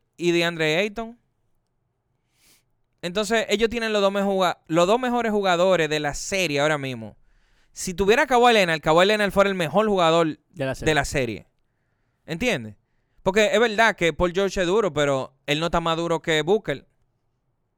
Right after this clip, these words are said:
Speaker 2: No, está más duro que Booker.
Speaker 1: Y Ayton,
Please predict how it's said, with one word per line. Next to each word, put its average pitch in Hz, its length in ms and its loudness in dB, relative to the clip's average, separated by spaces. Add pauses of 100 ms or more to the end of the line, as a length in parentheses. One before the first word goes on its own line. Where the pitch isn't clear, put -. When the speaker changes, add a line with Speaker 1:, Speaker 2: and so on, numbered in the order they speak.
Speaker 2:
No, 127 220 -12
está 117 120 -14
más 117 100 -12
duro 117 140 -14
que 113 60 -14
Booker. 139 260 -10 (120)
Speaker 1:
Y 214 380 -4 (300)
Ayton, 160 560 0